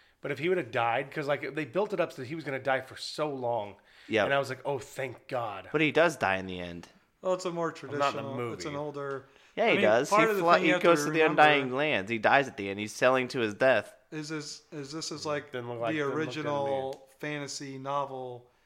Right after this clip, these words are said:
Speaker 3: and everything. And so a lot of the fantasy work nowadays is all derivative from this. But that means that we, a lot of this stuff is kind of, like, old hat. At the time, for him to have killed Frodo,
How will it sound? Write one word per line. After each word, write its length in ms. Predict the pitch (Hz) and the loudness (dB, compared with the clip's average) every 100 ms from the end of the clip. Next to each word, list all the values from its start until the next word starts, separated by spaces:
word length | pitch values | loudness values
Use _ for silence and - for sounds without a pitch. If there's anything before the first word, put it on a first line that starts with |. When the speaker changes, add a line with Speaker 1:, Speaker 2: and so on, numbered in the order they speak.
| _ _ _ _ | _ _ _ _
Speaker 3:
and 340 | 135 127 123 143 151 | -14 -12 -14 -16 -12
everything. 480 | 135 131 127 131 | -10 -10 -10 -12
And 80 | 131 | -12
so 220 | 123 139 139 | -8 -6 -4
a 20 | |
lot 240 | 156 160 | -4 -4
of 80 | 147 | -6
the 80 | 135 | -10
fantasy 520 | - 151 151 143 139 | -8 -8 -8 -10 -10
work 280 | 139 135 139 | -8 -10 -10
nowadays 560 | 135 143 135 131 131 | -8 -8 -8 -10 -12
is 80 | 127 | -10
all 160 | 135 135 | -8 -8
derivative 540 | 127 127 143 135 127 - | -10 -12 -10 -10 -12 -12
from 200 | 127 135 | -12 -10
this. 360 | 156 131 - - _ _ _ _ - | -8 -8 -12 -20 _ _ _ _ -6
But 80 | 156 | 0
that 160 | 185 | 0
means 200 | 185 170 | -2 -4
that 120 | 160 156 | -4 -4
we, 220 | 151 131 _ _ _ _ _ _ _ - _ _ - | -6 -10 _ _ _ _ _ _ _ -20 _ _ -10
a 40 | 147 | -2
lot 240 | 156 156 | 0 0
of 60 | 147 | -2
this 180 | 135 | -8
stuff 260 | - 143 - | -6 -8 -8
is 120 | 135 | -12
kind 280 | - 143 139 | -10 -8 -8
of, 140 | 131 127 | -8 -10
like, 340 | 127 123 - _ _ | -10 -12 -20 _ _
old 260 | 147 139 135 | -10 -10 -8
hat. 460 | 156 143 131 - _ _ _ _ - | -6 -4 -4 -10 _ _ _ _ -8
At 180 | 151 147 | -8 -8
the 80 | |
time, 720 | 135 - 208 170 156 147 147 139 _ _ _ | -10 -4 0 0 0 -4 -8 -14 _ _ _
for 160 | - 147 | -8 -6
him 200 | 175 175 | -4 -4
to 80 | 160 | -6
have 160 | 143 | -6
killed 280 | - 170 151 | -6 -6 -6
Frodo, 720 | - 165 160 151 131 127 127 | -8 -6 -4 -2 -2 -4 -8